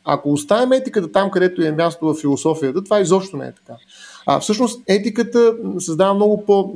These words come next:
а, по, по, по-пъстър свят и съответно, а, ние трябва наистина да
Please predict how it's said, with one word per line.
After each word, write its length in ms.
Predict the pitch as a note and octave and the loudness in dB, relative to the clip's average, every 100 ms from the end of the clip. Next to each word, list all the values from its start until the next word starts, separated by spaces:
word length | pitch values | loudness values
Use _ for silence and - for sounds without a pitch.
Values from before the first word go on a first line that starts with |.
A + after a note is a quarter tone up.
| F3 | 0
а, 220 | E3+ E3+ | 0 2
по, 240 | F#3 F3+ | 2 2
по, 200 | F3+ F3 | 0 0
по-пъстър 800 | F3+ F3 - _ - G3 G3 D#3 | -2 -2 -8 _ 0 0 0 -2
свят 300 | D#3 D#3 F3+ - - - - - | -2 -2 -2 -4 -16 -16 -18 -4
и 80 | F#3 | -2
съответно, 720 | - F3 G3 A3 A#3 A#3+ A3+ A#3 | 0 -2 2 2 2 -2 -2 -4
а, 400 | F3 E3+ E3 D#3+ F3 | 0 2 4 2 2
ние 240 | F3+ A3+ | 2 2
трябва 200 | G#3+ A3 | 2 2
наистина 280 | G#3+ G#3+ A#3+ | 2 0 0
да 240 | F3+ D3+ | 2 -2